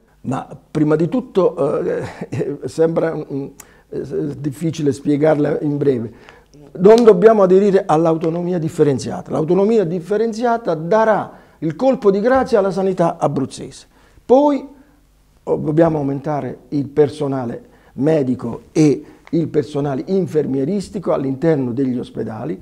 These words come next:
dobbiamo fare una descrizione precisa dei compiti dei vari ospedali, dobbiamo dare a tutti la possibilità di accedere ai servizi, anche con il modello,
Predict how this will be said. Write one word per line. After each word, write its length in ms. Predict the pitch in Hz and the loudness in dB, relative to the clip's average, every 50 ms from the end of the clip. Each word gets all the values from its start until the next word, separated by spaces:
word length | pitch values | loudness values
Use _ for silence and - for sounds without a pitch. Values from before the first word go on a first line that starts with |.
| - - - - _ | -16 -20 -20 -16 _
dobbiamo 440 | - 156 156 165 208 208 202 190 | -2 -2 2 4 4 4 4 0
fare 480 | 170 143 196 190 190 180 165 156 151 - | 0 0 0 0 0 2 4 4 2 2
una 340 | - 180 185 185 175 165 165 | 0 -2 -4 -2 0 -2 0
descrizione 680 | 160 175 185 180 180 - 190 165 - - 208 196 185 151 | 0 0 0 -2 -2 -6 -8 -8 -2 0 0 2 2 0
precisa 560 | 143 175 180 175 - 220 233 202 131 131 143 | 0 0 0 0 0 -2 -2 -2 0 -2 -2
dei 140 | 135 143 151 | -2 -2 0
compiti 480 | 147 190 196 185 160 139 131 127 147 | 2 2 2 2 2 -2 -4 -6 -6
dei 160 | 180 - 120 123 | -6 -6 -4 -2
vari 340 | 143 151 147 135 123 - - - - - _ - | -2 -2 -2 -4 -6 -10 -12 -16 -20 -20 _ -12
ospedali, 760 | 135 127 - - - 139 127 117 113 113 117 139 180 196 - - - - - - _ | -12 -12 -10 -8 -8 -8 -8 -8 -10 -10 -8 -8 -8 -10 -12 -16 -20 -20 -20 -20 _
dobbiamo 600 | 143 156 165 170 185 220 220 196 170 160 147 - - 143 | 0 0 0 4 4 4 4 4 0 -2 -4 -6 -8 -6
dare 460 | 135 165 190 180 151 143 131 - - - - | -2 -2 -2 -2 -2 -4 -6 -6 -8 -10 -10
a 160 | - 135 - - | -10 -12 -12 -8
tutti 360 | - 247 247 247 - - 190 | -8 -6 -6 -6 -6 -6 -4
la 120 | 165 147 | -4 -4
possibilità 720 | 147 175 151 - - 185 165 170 185 190 185 285 262 254 | -4 -6 -8 -6 -6 -6 -4 -4 -6 -4 -4 -4 -4 -2
di 120 | 220 185 175 | -2 -2 -2
accedere 680 | 175 175 175 - 269 285 311 294 294 285 - 480 - - | -2 -2 -6 -4 -4 -4 -2 -2 -4 -4 -4 -6 -6 -2
ai 220 | 208 220 226 226 | 0 2 2 2
servizi, 600 | 196 160 233 233 226 185 151 139 127 120 135 170 | 0 -2 -2 -2 -2 -2 -2 -2 -2 -2 -2 0
anche 240 | 180 202 220 190 185 | 0 0 2 0 0
con 140 | 151 175 170 | 0 0 -2
il 100 | 165 165 | -4 -4
modello, 480 | 165 170 165 170 190 196 185 170 165 | -4 -4 -4 -2 -2 -2 0 -2 -2